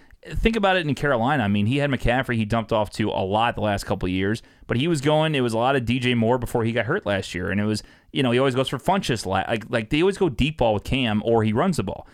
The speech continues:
It's usually how it goes. So I'm curious to see how his shoulder holds up, how he holds up in general, because I think Bill's gonna run the shit out of him.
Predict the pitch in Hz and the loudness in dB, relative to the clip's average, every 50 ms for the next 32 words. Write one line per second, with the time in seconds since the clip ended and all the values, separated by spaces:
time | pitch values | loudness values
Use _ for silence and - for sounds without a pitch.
0 | - - - - 147 151 160 156 143 143 135 131 113 123 165 190 143 - - - | -20 -14 -2 0 0 2 2 0 2 2 2 0 2 2 2 2 2 0 -2 0
1 | - 131 113 110 101 - _ _ _ _ _ _ _ _ - _ - 139 139 - | 2 2 2 2 0 -4 _ _ _ _ _ _ _ _ -16 _ -2 -2 0 2
2 | - 180 208 202 - - 123 - - 139 131 120 120 123 120 110 101 98 92 - | 2 2 2 2 0 -2 -4 0 0 0 0 2 2 2 2 2 0 -2 -4 0
3 | - 123 135 143 127 104 95 98 95 98 95 104 104 113 - - - - - _ | 0 0 2 2 0 -2 0 -2 -2 -2 0 0 -2 -2 -2 -6 -20 -20 -18 _
4 | - 135 127 107 117 151 165 160 156 143 117 127 131 - 117 110 101 92 98 107 | -4 -4 -4 -4 -6 -6 -4 -2 -4 -4 -2 -4 -4 -4 -2 -4 -2 -2 0 0
5 | 120 156 156 117 107 110 123 110 - 117 104 120 139 - 156 113 - 113 120 120 | 0 0 2 0 0 0 0 -2 -2 -2 0 0 -2 0 -2 -2 0 0 0 0
6 | 113 107 117 104 107 117 127 131 - - 185 254 339 302 147 107 - - - | 0 -2 -2 0 0 0 0 -2 -2 0 0 0 2 0 0 -2 -4 -10 -18